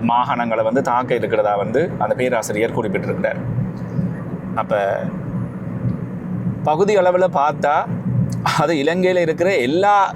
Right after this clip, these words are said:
இடங்களுக்கும் பாதிப்பை தான் கொண்டு வரப்போகிறது. குறிப்பா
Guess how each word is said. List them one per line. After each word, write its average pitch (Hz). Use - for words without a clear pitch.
இடங்களுக்கும் 151
பாதிப்பை 147
தான் 143
கொண்டு 131
வரப்போகிறது. 107
குறிப்பா 160